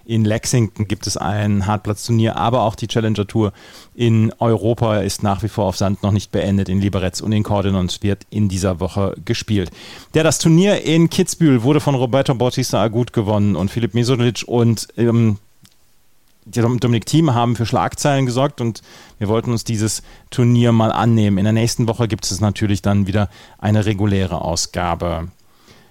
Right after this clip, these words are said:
Lukas, ich danke dir sehr für deine Zeit und deine Einschätzungen zu Dominic Thiem und Filip Mesolic und dem Turnier in Kitzbühel letzte Woche.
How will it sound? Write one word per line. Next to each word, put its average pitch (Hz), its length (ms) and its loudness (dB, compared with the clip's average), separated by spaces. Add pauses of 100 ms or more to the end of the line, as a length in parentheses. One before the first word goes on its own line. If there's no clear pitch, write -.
(100)
Lukas, 160 320 2
ich 107 60 -8
danke 143 220 0
dir 131 140 0
sehr 127 160 2
für 156 100 0
deine 127 200 0
Zeit 131 220 0
und 139 100 0
deine 117 180 2
Einschätzungen 110 540 0
zu 110 100 -6
Dominic 104 320 0
Thiem 131 240 -2
und 110 120 -2
Filip 107 200 -4
Mesolic 117 420 -2
und 107 120 0
dem 98 160 -2
Turnier 120 520 4
in 113 360 2
Kitzbühel 101 320 -2
letzte - 180 -10
Woche. 92 140 -12